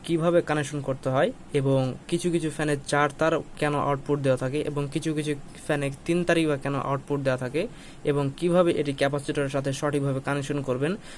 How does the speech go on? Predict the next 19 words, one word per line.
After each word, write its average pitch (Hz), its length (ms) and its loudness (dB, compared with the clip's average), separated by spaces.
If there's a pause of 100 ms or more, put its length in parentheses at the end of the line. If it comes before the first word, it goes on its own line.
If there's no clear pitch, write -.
(160)
কোনটা 151 340 2 (340)
রানিং 151 260 2 (140)
তার 135 220 2
এবং 139 120 0 (100)
কোনটা 139 200 0 (120)
স্টার্টিং 165 320 2 (140)
তার, 131 160 2 (480)
এগুলো 143 260 6 (300)
তিন 165 180 2 (520)
তারের 143 340 2
ফ্যানে 143 260 0 (120)
এবং 139 120 0 (100)
চার 147 200 0
তারের 135 200 0
ফ্যানে 139 160 0 (120)
দুটো 147 200 0 (180)
ফ্যানে 139 260 2 (560)
দুই 156 160 4
রকম 147 180 2